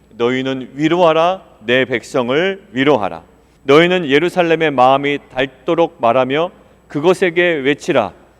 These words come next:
그 노역의 때가 끝났고", 거기까지요. 예, "노역의 때가 끝났다. 위로하라. 내 백성을 위로하라. 노역의 때가 끝났다."라고 얘기하잖아요. 그런데 그 이유 한번 읽어보십시오. 시작. "그 죄악이 사함을 받았느니라. 그의 모든 죄로 말미암아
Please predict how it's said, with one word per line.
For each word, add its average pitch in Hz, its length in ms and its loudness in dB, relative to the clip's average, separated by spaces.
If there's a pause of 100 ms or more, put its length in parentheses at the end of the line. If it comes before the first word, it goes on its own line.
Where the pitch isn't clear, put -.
(220)
그 170 300 6
노역의 175 380 6
때가 185 320 2
끝났고", 240 680 2
거기까지요. 175 580 0
예, 165 120 0
"노역의 180 280 4
때가 196 140 -4
끝났다. 233 360 -2
위로하라. 190 760 0
내 175 80 0
백성을 196 440 -4
위로하라. 185 680 0 (280)
노역의 170 280 0
때가 202 160 0
끝났다."라고 196 720 0
얘기하잖아요. 131 600 -4 (280)
그런데 131 600 -4
그 - 100 -8
이유 151 240 -4
한번 139 260 -8
읽어보십시오. 101 400 -14
시작. 131 520 -8 (500)
"그 160 360 0
죄악이 147 580 0
사함을 165 440 -4
받았느니라. 127 800 -4 (420)
그의 139 340 0 (160)
모든 165 360 0
죄로 170 220 0
말미암아 139 840 -2